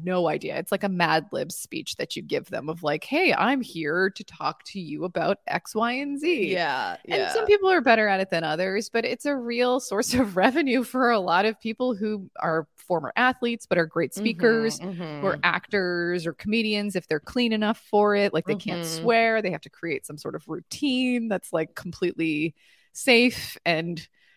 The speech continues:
Speaker 1: corporate friendly.
Speaker 2: Amazing.
Speaker 1: Man, oh man,
Speaker 2: Oh,
Speaker 1: I
Speaker 2: man.
Speaker 1: have stories. <laughs>
Speaker 2: Oh, and the, and the team building exercise piece of it,
Speaker 1: Yes.
Speaker 2: like, these companies that come in and, like, do the pass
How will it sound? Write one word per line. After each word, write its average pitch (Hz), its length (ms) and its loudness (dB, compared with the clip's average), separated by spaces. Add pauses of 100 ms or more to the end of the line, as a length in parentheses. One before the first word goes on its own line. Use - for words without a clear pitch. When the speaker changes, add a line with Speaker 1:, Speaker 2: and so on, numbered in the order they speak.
(140)
Speaker 1:
corporate - 480 -2
friendly. 208 840 2
Speaker 2:
Amazing. 151 800 -4
Speaker 1:
Man, 190 260 6
oh 165 160 4
man, 139 400 0 (100)
Speaker 2:
Oh, 170 60 4
Speaker 1:
I 165 200 6
Speaker 2:
man. 175 100 6
Speaker 1:
have 165 420 2
stories. - 800 0
<laughs> - 200 6
Speaker 2:
Oh, 392 500 8 (220)
and 349 140 6
the, 392 220 4
and 320 160 6
the 330 100 4
team 262 440 2
building 220 520 6
exercise 226 960 4
piece 240 420 -4
of 262 200 -2
it, 269 60 4
Speaker 1:
Yes. 277 220 4
Speaker 2:
like, 208 280 4
these 202 240 0
companies 190 520 0
that 190 100 -2
come 180 300 -2
in 175 440 4
and, 175 160 -2
like, 165 300 -2
do 170 240 -4
the 170 100 -4
pass 165 320 0